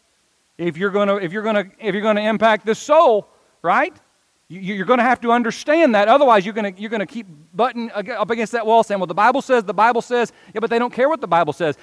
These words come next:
because they're not ready to talk about what the Bible says because, because they don't even know that the Bible's God's inspired word. They don't even know that there is, that there is a God.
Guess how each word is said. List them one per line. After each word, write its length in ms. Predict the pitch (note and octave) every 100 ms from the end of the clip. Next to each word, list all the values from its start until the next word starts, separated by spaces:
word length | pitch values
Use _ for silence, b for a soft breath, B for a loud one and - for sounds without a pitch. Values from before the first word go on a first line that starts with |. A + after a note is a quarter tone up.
| B
because 200 | A3+ A3
they're 100 | A#3
not 180 | B3+ A#3
ready 220 | C#4 D4
to 60 |
talk 180 | G3 F#3
about 180 | F3+ F3+
what 100 | D3+
the 60 | D#3
Bible 280 | E3 E3
says 260 | - G#3+ A#3 b b
because, 300 | - B3 - B A3+
because 240 | B3+ G#3
they 260 | D#3+ A3 D#4+
don't 180 | D4
even 200 | B3+ G#3
know 300 | G#3 A3+ B3+ - b _ _ _ _ _ _ _ _ -
that 140 | A#3+
the 60 | B3
Bible's 300 | B3 C4 A3
God's 240 | C4+ C#4
inspired 380 | C4 G3+ C#4+ D4
word. 320 | E4 F4+ D4 _ _ _ _ C#3
They 180 | A3
don't 180 | F#4+ F#4+
even 160 | C#4+ A3
know 140 | A#3
that 160 | C4 -
there 140 | A#3+
is, 520 | A3 C#4+ D4+ C4 -
that 160 | B3+ B3+
there 380 | C#4+ C4+ D4 D4
is 120 | A#3+
a 120 | A3+
God. 480 | B3+ E4 F4+ B2